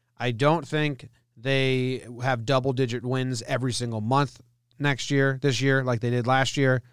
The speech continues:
So, and, and for those reasons, I'm taking the under,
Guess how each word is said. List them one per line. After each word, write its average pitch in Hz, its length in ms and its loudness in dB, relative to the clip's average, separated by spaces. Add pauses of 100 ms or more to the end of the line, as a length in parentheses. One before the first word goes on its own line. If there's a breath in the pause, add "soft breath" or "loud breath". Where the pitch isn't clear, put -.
(100)
So, 120 380 -2 (600)
and, 120 160 -8 (160 soft breath)
and 131 100 -12
for 247 220 8
those 214 220 6
reasons, 160 560 4 (1200)
I'm 139 200 2
taking 175 420 2
the 139 220 -2
under, 175 520 4